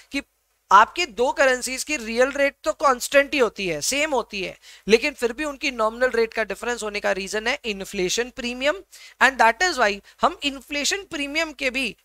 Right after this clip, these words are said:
फैक्टर से ये काम कर सकते हैं जो काम हम करने वाले थे with the nominal risk rates in interest rate parity। इस फॉर्मूले में अगर आप देखेंगे तो हम एक्सपेक्टेड स्पॉट रेट कैलकुलेट कर रहे हैं और ये एक्सपेक्टेड स्पॉट रेट कैलकुलेट करने का तरीका क्या है?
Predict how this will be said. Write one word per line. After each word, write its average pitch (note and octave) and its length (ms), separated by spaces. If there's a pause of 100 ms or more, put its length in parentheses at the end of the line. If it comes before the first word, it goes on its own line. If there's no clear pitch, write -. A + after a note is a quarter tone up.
फैक्टर A#3 380
से A3 280 (200)
ये A3 120
काम A#3 300
कर A#3 180
सकते B3 320
हैं B3+ 120
जो G#3+ 100
काम G#3 240
हम G#3 100
करने G3 340
वाले F#3 260
थे B3 260
with G#3+ 520
the D4 200 (240)
nominal C#4+ 460
risk B3 240
rates A#3+ 320
in B3+ 80
interest G#3 380
rate - 260
parity। - 260 (640)
इस C#4 180
फॉर्मूले B3+ 280
में A#3+ 120
अगर G#3+ 160
आप G#3 80
देखेंगे G#3+ 460 (220)
तो A#3 80
हम B3+ 140
एक्सपेक्टेड B3 760 (160)
स्पॉट C4 420
रेट C4+ 200
कैलकुलेट G#3 480
कर F3+ 160
रहे G3+ 220
हैं B3 180 (200)
और A#3 140
ये B3 140
एक्सपेक्टेड A#3+ 480
स्पॉट A3+ 300
रेट A#3 140
कैलकुलेट G#3+ 440
करने G#3+ 240
का G3+ 100
तरीका F#3 340
क्या A#3+ 200
है? D#4+ 120